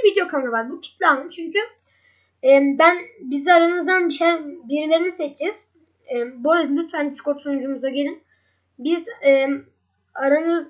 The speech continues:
araların-, aranır, iş, aralarınızda, dur bir dakika.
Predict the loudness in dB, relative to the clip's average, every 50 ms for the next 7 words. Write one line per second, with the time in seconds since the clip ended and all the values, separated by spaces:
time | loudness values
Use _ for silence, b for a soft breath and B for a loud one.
0 | -2 0 2 2 4 2 2 0 0 0 -4 -4 -8 -10 -12 -6 -2 0 0 0
1 | 0 0 -4 -4 -6 -8 -8 -10 -10 -10 -10 -10 -8 -6 -2 2 2 4 4 2
2 | 0 -2 -10 _ _ _ _ _ _ _ _ _ _ _ _ _ _ _ _ _
3 | _ 4 6 6 6 6 4 2 0 0 -4 -4 -2 2 2 2 2 2 0 -6
4 | -16 -16 _ _ _ _ _ _ _ _ -14 -10 -10 -10 -8 -6 -6 -4 -2 -4
5 | -4 -4 -8 -12 -12 -12